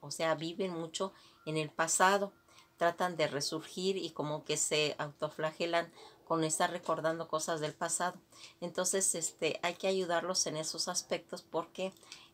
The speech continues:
eh, son personas que a veces, este, con su característica de que tienen mucho rencor, van guardando, van almacenando y se retroalimentan de esa situación. Entonces hay que tenerles un poquito de paciencia,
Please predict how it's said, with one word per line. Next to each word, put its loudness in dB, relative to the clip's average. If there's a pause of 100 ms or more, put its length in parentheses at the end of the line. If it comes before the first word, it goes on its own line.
eh, 4
son 0
personas 0
que -2
a 2
veces, 2
este, -4
con -2
su -12
característica -2
de -2
que -4 (180)
tienen -4
mucho 0
rencor, 0 (500)
van 2
guardando, 4
van 0
almacenando 0 (480)
y 2 (100)
se 2
retroalimentan 0
de -2
esa 0
situación. 0
Entonces -4 (300)
hay 0
que -4
tenerles 0
un -2
poquito -2
de 2
paciencia, 0